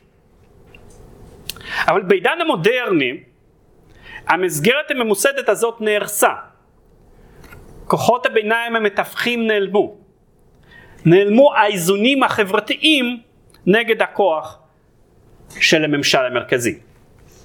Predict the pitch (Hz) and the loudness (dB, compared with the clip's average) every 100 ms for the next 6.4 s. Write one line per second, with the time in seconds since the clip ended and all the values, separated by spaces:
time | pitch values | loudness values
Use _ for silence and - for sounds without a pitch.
0 | - - - - - - - - - - | -20 -20 -20 -20 -20 -20 -20 -14 -12 -12
1 | - - - 156 175 196 180 294 339 311 | -16 -20 -2 0 0 -4 -2 -2 0 -2
2 | 233 - 320 320 277 240 - 277 277 - | -2 -2 -2 0 -2 0 0 0 0 -4
3 | - 254 254 240 226 220 247 277 277 233 | -2 -6 -4 -2 -2 0 0 0 -2 -8
4 | 220 - _ - 202 - 214 196 - 185 | -10 -14 _ 2 2 4 2 2 0 0
5 | 180 165 156 156 156 156 143 139 - 135 | -2 -2 -2 -4 -4 -2 -2 -2 -4 -2
6 | - 135 - 98 | 0 -2 -4 -16